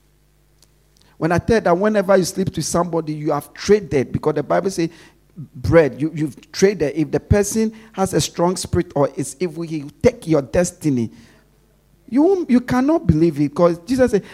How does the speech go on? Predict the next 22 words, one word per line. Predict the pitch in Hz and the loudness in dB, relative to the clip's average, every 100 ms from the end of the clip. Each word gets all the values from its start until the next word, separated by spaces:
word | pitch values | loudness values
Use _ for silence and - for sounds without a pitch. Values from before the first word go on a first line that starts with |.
| - | -6
"If | 214 - | -6 -4
I | 220 | -4
tell | 208 - 277 269 | 0 2 2 2
you | 247 - - | -2 -6 -4
earthly | 240 247 - 247 | -4 -4 -6 -6
things, | 233 - 180 135 - _ _ _ _ - | -6 -4 -4 -6 -10 _ _ _ _ -14
things | - 339 | 0 2
that | 269 | 6
are | 233 208 185 - | 6 6 4 4
obvious, | 247 247 151 160 269 165 160 - - _ - - | 2 4 -2 2 4 4 0 -10 -14 _ -20 -12
you | 180 | -2
don't | 233 240 | 2 4
need | 233 233 | 2 0
to | 196 | -2
be | 147 202 233 | -2 0 2
a | 196 | 0
Christian. | - 214 226 - 185 | -2 -8 -6 -2 -2
You | |
don't | 185 262 277 | 2 0 0
need | 262 - | -4 -2
to | 226 | -2
have | 226 262 | 0 -2